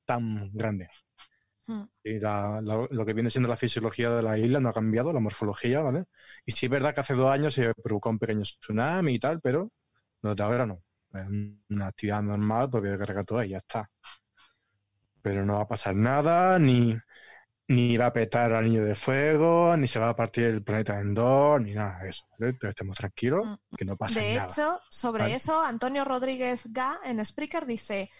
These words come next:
Speaker 2: "Han di-, han dicho que se han iniciado actividad quince volcanes a la vez en el anillo de fuego. Se ha dicho que es por
Speaker 1: Seguramente ya lo
Speaker 2: actividad
Speaker 1: estaría.
Speaker 2: de Krakatoa,
Speaker 1: Mm.
Speaker 2: que afecta, que, que hubiera afectado a todo el anillo. Hay gente que lo niega porque descargaría presión, pero seguramente debe ser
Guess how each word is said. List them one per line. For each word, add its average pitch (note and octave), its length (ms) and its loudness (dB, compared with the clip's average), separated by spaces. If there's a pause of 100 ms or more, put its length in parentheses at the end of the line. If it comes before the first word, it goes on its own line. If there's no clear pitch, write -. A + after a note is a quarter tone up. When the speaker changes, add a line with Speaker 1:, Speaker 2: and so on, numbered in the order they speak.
(100)
Speaker 2:
"Han B3 160 -2
di-, D#4+ 240 -6
han D4 240 -4
dicho F#4 500 0
que A3+ 160 -4
se - 120 -6
han C4 120 -4
iniciado D4+ 380 -2
actividad B3+ 420 -2 (140)
quince D#4+ 240 -4
volcanes C#4 420 -2
a C#4 60 -2
la A#3 100 0
vez D4+ 220 -4
en A#3 140 -4
el G#3+ 80 -2
anillo A3 260 -2
de F#3+ 80 0
fuego. F#3 320 -6 (400)
Se - 140 -6
ha B3 80 0
dicho F4+ 240 -4
que - 80 2
es - 80 -2
por - 140 4
Speaker 1:
Seguramente - 60 4
ya A2+ 60 2
lo A2+ 60 2
Speaker 2:
actividad - 360 0
Speaker 1:
estaría. E4 120 0
Speaker 2:
de D4+ 60 -4
Krakatoa, G#3 680 -4
Speaker 1:
Mm. B2 60 -8 (360)
Speaker 2:
que C4+ 80 -4
afecta, C#4 460 -4
que, B3+ 320 -2
que C4 100 0
hubiera C4+ 220 2
afectado D#4+ 340 -2
a E4+ 80 -2
todo D4 160 0
el C#4+ 60 0
anillo. G#3 480 -2
Hay A#3+ 120 -4
gente D#4 240 -4
que C#4+ 120 0
lo A3+ 100 0
niega D4 260 -2
porque A#3 200 -4
descargaría G#3+ 480 -4
presión, C#4 340 -2
pero B3 160 -2
seguramente B3 540 -4 (160)
debe A#3+ 240 -4
ser C#4+ 260 -2